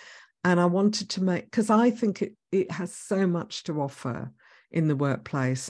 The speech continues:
And I think people like me have been very bad at bringing it out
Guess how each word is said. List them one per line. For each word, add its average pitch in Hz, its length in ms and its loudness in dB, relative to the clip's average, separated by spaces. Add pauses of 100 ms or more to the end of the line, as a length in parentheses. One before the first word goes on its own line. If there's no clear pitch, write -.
And 156 400 -2 (480)
I 185 120 2
think 214 340 2
people 214 380 0
like 175 240 0
me 185 420 2
have 147 220 -6
been 156 240 -4
very 165 400 2
bad 147 380 -4
at - 200 -8
bringing 147 380 0
it 139 200 -2
out 147 540 -2